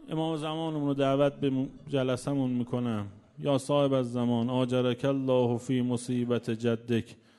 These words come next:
ابن ارندس هلی گفته علمای ما قدیم اینجوری بود، مجلس که می‌گرفتن ام-، قصد می‌کردن چند بیت از این شعر رو بخونن. من فقط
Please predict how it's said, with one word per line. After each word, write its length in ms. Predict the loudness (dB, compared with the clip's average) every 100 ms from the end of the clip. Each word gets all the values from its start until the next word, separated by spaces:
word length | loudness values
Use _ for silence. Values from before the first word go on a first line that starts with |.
| _ _ _ _ -8
ابن 200 | -2 0
ارندس 540 | 0 0 0 0 0
هلی 400 | 0 0 -2 0
گفته 500 | 0 0 -2 -4 -2
علمای 520 | -2 -2 -2 -2 -2
ما 160 | -2 -2
قدیم 380 | -2 -2 -2 -4
اینجوری 360 | -2 0 2
بود، 280 | 2 0 -2
مجلس 440 | -4 -4 -2 -2 -2
که 120 | -6
می‌گرفتن 720 | -4 -4 -4 -4 -6 -6 -10 -14 -8
ام-، 400 | -6 -6 -12 -20 _ _ _ _ _ _ _ _ _ _ _ _
قصد 320 | -2 -2 -4
می‌کردن 480 | -10 -6 -4 -4 -6
چند 340 | -8 -8 -6 -4
بیت 220 | -4 -4
از 140 | -6
این 120 | -8
شعر 240 | -8 -8 -4
رو 120 | -4
بخونن. 400 | -4 -6 -10 -10
من 220 | -8 -8
فقط 300 | -8 -8 -10